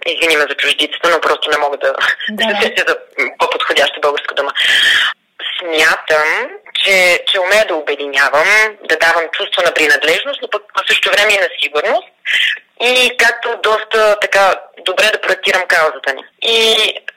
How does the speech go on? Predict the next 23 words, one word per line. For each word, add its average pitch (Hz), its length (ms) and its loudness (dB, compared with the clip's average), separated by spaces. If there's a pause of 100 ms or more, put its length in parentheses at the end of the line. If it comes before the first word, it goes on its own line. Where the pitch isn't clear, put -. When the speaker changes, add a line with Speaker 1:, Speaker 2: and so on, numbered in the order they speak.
(420)
Speaker 1:
разбира 151 460 -2 (140)
се, 226 280 0 (340)
а, 165 500 4
това, 180 160 2
че - 160 -2
трябва 185 200 2
да 170 100 -2
давам 165 280 0
добър 156 260 -4
пример 147 260 -2
на 139 60 -4
дъщеря 139 500 0
си, 185 300 -2
да 165 40 -4
й 147 80 -8
докажа, - 280 2
че - 180 -4
всичко - 260 -2
е 139 100 0
възможно, 165 420 0
дори 170 160 0
в 147 200 -6
най-тежките - 500 0